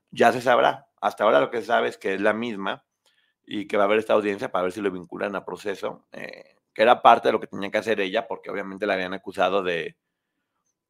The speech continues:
de daño moral. Entonces, si ella no pone una denuncia, no podría comprobar que sí fue verdad.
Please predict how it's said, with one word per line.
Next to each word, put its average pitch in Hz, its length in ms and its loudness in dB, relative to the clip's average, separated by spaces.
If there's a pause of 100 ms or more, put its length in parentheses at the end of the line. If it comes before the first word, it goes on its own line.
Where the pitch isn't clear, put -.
de 110 200 -4
daño 107 240 -2
moral. 127 480 2
Entonces, 104 240 -6
si 127 80 2
ella 127 120 4
no 123 120 -2
pone 127 160 -2
una 131 160 -2
denuncia, 127 480 2
no 107 160 -2
podría 101 240 2
comprobar 95 500 2
que - 120 -4
sí 92 180 -10
fue 87 160 -2
verdad. 95 360 -2